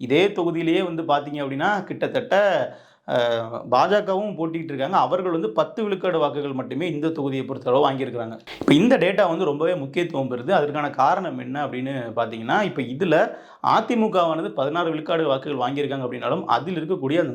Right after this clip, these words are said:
நாயுடு மற்றும் நாயக்கர் மக்களே கிட்டத்தட்ட இந்த தொகுதியில பதினாறு விழுக்காடு மக்கள் இருக்காங்க. அவர்களினுடைய வாக்குகள் ஒரு பெருமளவு இந்த பக்கம் அ தி மு க பக்கம் வந்திருக்கு. காரணம்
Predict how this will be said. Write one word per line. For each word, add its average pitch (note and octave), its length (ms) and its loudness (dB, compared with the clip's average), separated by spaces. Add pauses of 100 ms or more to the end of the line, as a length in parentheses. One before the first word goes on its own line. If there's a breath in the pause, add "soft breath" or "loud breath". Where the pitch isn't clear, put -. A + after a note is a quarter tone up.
நாயுடு F3+ 380 2
மற்றும் C#3 340 -6
நாயக்கர் D#3 420 0
மக்களே C3+ 320 -2
கிட்டத்தட்ட C#3 380 -2
இந்த C3+ 80 -2
தொகுதியில C3 280 0
பதினாறு C3+ 280 0
விழுக்காடு B2 260 -4
மக்கள் A#2+ 220 -6
இருக்காங்க. C3 320 2
அவர்களினுடைய G3+ 640 0
வாக்குகள் D#3+ 380 -4
ஒரு - 80 -8
பெருமளவு D3 540 -2 (560 loud breath)
இந்த D3 220 2
பக்கம் C#3 280 2
அ C#3+ 40 4
தி C#3+ 120 -6
மு C#3 80 -6
க B2+ 80 -8
பக்கம் C3 220 -6
வந்திருக்கு. C3+ 340 -6
காரணம் F3+ 520 2